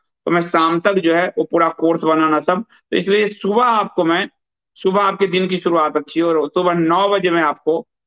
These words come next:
अगले वीक, वीक से जब भी करूंगा, अभी तो यही चल रहा है, तो मैं सुबह नौ बजे अध्यात्म, ताकि दिन आपका आराम बहुत हो। आ, जो है कल ये साढ़े बारह बजे आ रहे हैं शंकर शरण जी, इस्लाम और कम्युनिज्म पे,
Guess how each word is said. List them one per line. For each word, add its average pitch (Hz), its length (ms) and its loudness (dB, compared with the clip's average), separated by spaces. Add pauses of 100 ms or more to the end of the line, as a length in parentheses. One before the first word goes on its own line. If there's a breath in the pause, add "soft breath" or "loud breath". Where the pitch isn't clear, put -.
(220)
अगले 196 260 0
वीक, 208 260 -2
वीक 196 140 -2
से 202 140 0
जब 160 180 -2
भी 175 100 -4
करूंगा, 151 360 0
अभी 139 200 -2
तो 160 120 -2
यही 160 240 0
चल 143 220 0
रहा 127 100 0
है, 127 80 -2 (760)
तो 190 60 0
मैं 214 140 0
सुबह 220 340 0
नौ 240 240 0
बजे 180 240 0
अध्यात्म, 185 360 -2
ताकि 196 260 -2
दिन 208 280 -2
आपका 190 260 -2
आराम 160 300 0 (100)
बहुत 160 360 -2
हो। - 560 -4
आ, 143 280 0 (220)
जो 147 160 0
है 156 140 -2 (380)
कल 175 160 2
ये 175 120 0
साढ़े 165 240 0
बारह 160 220 2
बजे 160 160 0
आ 151 60 2
रहे 165 100 0
हैं 190 80 0
शंकर 185 260 -2
शरण 185 220 0
जी, 202 80 0 (120)
इस्लाम 170 400 -2
और 160 200 0
कम्युनिज्म 160 540 0
पे, 143 200 -2